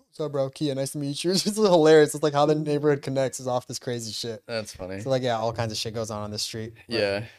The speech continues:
Speaker 2: A lot of cool people live on our street, too, though.
Speaker 1: I didn't know that. I literally thought it was all crazy people.
Speaker 2: I mean, yeah, no. Jaden Hosser lives on the street. I don't,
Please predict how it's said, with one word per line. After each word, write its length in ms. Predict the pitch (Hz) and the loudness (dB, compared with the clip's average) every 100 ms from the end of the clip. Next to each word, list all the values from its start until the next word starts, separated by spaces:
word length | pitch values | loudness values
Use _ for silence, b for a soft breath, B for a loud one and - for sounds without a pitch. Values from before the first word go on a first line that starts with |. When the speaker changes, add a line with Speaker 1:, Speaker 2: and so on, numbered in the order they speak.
| - | -6
Speaker 2:
A 60 | |
lot 180 | - 415 | -2 0
of 60 | 359 | 0
cool 140 | 165 | 0
people 260 | 139 160 120 | 0 0 0
live 140 | 104 | -2
on 120 | 95 | -4
our 120 | 95 | -6
street, 260 | 95 107 92 | -8 -10 -10
too, 180 | - 104 | -8 -6
though. 260 | 90 82 101 | -6 -8 -4
Speaker 1:
I 80 | 143 | 0
didn't 160 | 247 262 | 2 2
know 120 | 269 | 2
that. 100 | 160 | 4
I 60 | 147 | 4
literally 240 | 175 202 | 4 2
thought 160 | - 180 | 2 -2
it 40 | |
was 100 | 156 | 0
all 120 | 143 | -4
crazy 280 | - 151 131 | -4 -8 -10
people. 320 | 107 104 - _ _ 123 _ | -14 -18 -20 _ _ _ _
Speaker 2:
I 80 | 117 | -6
mean, 380 | 120 117 110 110 - _ | -4 -4 -4 -8 -14 _
yeah, 180 | 110 95 | -12 -10
no. 180 | 104 107 | -6 -8
Jaden 380 | 117 127 127 143 | -4 -2 -2 -2
Hosser 380 | 110 117 107 92 | -2 -2 -4 -6
lives 160 | 92 | -6
on 100 | 95 | -10
the 80 | 92 | -12
street. 260 | - 98 95 | -10 -8 -6
I 40 | |
don't, 300 | 104 107 110 | -4 -6 -10